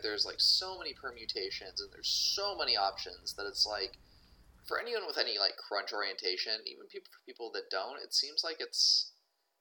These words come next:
you know, it's got a lot of staying power. I mean, most of us have been playing it for at least a decade. And we're not even that old-ish. But, like, with this one, I, I just, like, I, I feel like because the options are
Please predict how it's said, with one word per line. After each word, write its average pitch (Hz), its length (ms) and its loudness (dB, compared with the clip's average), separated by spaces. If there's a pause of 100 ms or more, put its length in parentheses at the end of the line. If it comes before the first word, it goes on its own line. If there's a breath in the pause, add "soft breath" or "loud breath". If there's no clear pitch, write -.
(240)
you 104 100 -10
know, 98 220 2
it's - 120 0
got 135 140 8
a 135 100 4
lot 107 200 6
of 104 40 6
staying 101 380 4
power. 98 260 0
I 98 80 -4
mean, 98 200 -8
most 107 200 4
of 110 60 0
us 107 140 4
have 107 100 -4
been 92 80 -18
playing 101 280 -2
it 98 140 -6
for 98 80 -8
at 95 60 -4
least 98 220 2
a 92 80 -6
decade. - 500 -4 (720)
And 101 100 -2
we're 107 100 0
not 117 140 8
even 107 140 -2
that 98 140 4
old-ish. - 1600 0 (720)
But, 139 160 4
like, 127 280 6
with 480 160 -2
this 233 220 6
one, 214 220 -2 (280)
I, 127 260 -8
I - 20 -10
just, - 280 4
like, 240 300 -4 (1600)
I, - 240 2
I - 20 4
feel 190 320 2
like 190 160 2 (120)
because 117 540 -2
the 113 80 -2
options 104 480 0
are 95 40 -10